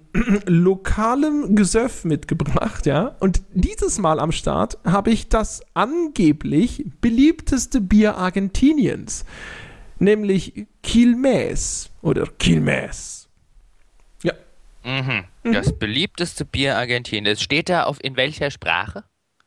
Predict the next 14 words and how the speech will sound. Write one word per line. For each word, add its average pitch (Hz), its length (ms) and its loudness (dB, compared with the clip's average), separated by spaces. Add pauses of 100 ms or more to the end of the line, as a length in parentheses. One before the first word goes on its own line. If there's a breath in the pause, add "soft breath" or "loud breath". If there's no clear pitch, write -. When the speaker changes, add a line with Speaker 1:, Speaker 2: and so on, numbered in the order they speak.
(300)
Speaker 1:
In 104 120 -4
der 147 80 2
Spanisch. - 560 -4 (180)
Äh, 151 160 4
nein, 156 200 0
Englisch - 500 -2 (200)
steht - 240 0
da. 135 180 -4 (460)
Da 160 120 0
steht 202 220 -2
Quilmes 214 400 2
Cerveza, 175 760 0
Argentinas 277 840 0
Favorite 247 380 0